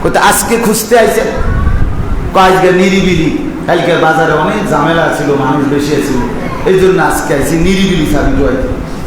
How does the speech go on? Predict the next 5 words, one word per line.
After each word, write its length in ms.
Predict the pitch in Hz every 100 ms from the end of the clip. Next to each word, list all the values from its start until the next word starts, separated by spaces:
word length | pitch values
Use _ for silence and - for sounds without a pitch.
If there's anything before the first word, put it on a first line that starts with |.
| - - - - - - - - - - - -
কালকের 460 | 175 190 190 143 -
চাবি 280 | 170 170 190
আজকে 260 | 185 - 170
ঢুকাইতে 300 | 165 151 143
আইছি। 240 | 143 -